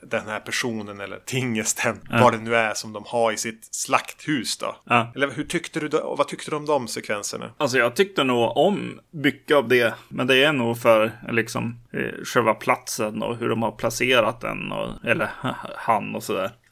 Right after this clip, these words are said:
Speaker 2: Så mycket av det gillade jag, men jag, jag trodde det skulle komma till vägen dit lite grann. Att det blir lite för mycket setup. Det ska sitta ihop på ett väldigt fint sätt på något sätt. Så pojken måste liksom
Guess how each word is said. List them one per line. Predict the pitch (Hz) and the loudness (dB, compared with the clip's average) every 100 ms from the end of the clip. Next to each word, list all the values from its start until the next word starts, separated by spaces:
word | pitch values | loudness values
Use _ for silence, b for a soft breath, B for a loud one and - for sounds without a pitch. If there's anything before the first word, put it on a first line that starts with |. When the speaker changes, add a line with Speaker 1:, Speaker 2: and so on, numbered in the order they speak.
| - | -6
Speaker 2:
Så | - | -2
mycket | 139 147 _ 175 | -2 -2 _ 6
av | 180 | 6
det | 131 123 | 6 2
gillade | 123 123 113 131 117 | 2 0 6 6 8
jag, | 98 | 4
men | 110 113 113 113 | 2 0 -2 -6
jag, | - - 117 - | -12 -10 -10 -6
jag | 113 - | -6 2
trodde | 175 160 | 2 2
det | 131 | -2
skulle | - 131 | 0 0
komma | 120 120 117 | 2 2 2
till | 113 110 | 0 2
vägen | 110 110 117 113 131 | 6 6 4 -4 -2
dit | 165 135 117 - | -2 -2 -10 -12
lite | - - - | -14 -10 -6
grann. | 92 117 _ | -6 -8 _
Att | 117 | -10
det | 113 | -6
blir | 113 | -4
lite | 117 120 117 | -4 -4 -4
för | 131 | -2
mycket | 131 - _ 101 | -2 -6 _ -6
setup. | - - - _ - - _ | -2 -4 -4 _ -10 -10 _
Det | 123 | -8
ska | - 120 | -4 -2
sitta | 123 - 120 | -4 -2 0
ihop | 135 131 - | 0 -2 -4
på | - | -8
ett | - - - | -8 -12 -18
väldigt | 175 113 113 117 - - - | -6 -6 -6 -14 -20 -20 -4
fint | 131 120 120 - | -2 -2 -8 -10
sätt | - 131 - - | -4 -4 -4 -12
på | - | -10
något | 80 | -10
sätt. | - - - | -10 -12 -10
Så | - 117 | -4 -4
pojken | 117 127 117 - 113 | 0 0 2 -2 -2
måste | 110 117 101 | -2 -4 -6
liksom | 95 - 87 | -6 -6 -8